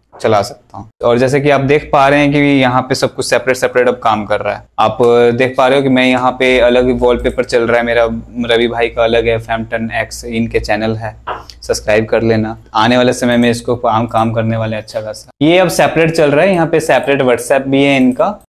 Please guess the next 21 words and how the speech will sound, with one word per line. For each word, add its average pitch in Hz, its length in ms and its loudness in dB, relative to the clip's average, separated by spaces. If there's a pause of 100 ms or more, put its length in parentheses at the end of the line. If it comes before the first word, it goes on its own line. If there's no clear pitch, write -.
ठीक 127 100 0
है। 196 260 -2 (200)
और 143 360 4 (160)
आप 151 200 2
देख 156 220 2
पा 151 80 4
रहे 165 120 4
हो 175 60 4
ये 143 180 4
सेपरेट 123 400 0
चल 107 160 0
रहा 104 140 -2
है 101 60 -2
मेरा, 104 160 -2
यहाँ 120 260 0
पे 123 120 -2
मेरा 123 200 4
चल 107 220 0
रहा 104 140 -2
है 104 80 -4
अपना 107 400 -6